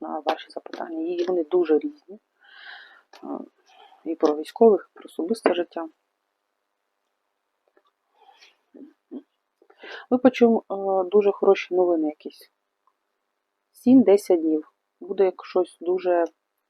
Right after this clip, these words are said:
круте і класне, пов'язане з нашими військовими, з нашими перемогами. Е, щось дуже класне.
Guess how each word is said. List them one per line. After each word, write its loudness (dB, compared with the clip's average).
круте -6
і -2
класне, -4
пов'язане -6
з -18
нашими -12
військовими, 0
з -16
нашими -10
перемогами. -4
Е, -12
щось 2
дуже -2
класне. -20